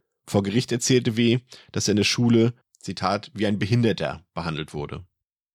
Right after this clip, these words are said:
Das führte dazu, dass W. bereits mit fünfzehn Jahren in die Alkoholabhängigkeit geriet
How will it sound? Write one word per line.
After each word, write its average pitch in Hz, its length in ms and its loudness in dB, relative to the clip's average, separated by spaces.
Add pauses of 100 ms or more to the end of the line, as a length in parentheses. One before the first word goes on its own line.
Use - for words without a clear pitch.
(320)
Das 101 160 0
führte 139 280 4
dazu, 123 360 2
dass - 200 -2
W. 113 180 4
bereits 104 420 -2
mit 101 120 -2
fünfzehn 117 460 0
Jahren 98 340 2
in 104 140 -4
die 101 140 -4
Alkoholabhängigkeit 92 1000 -2
geriet 98 420 -4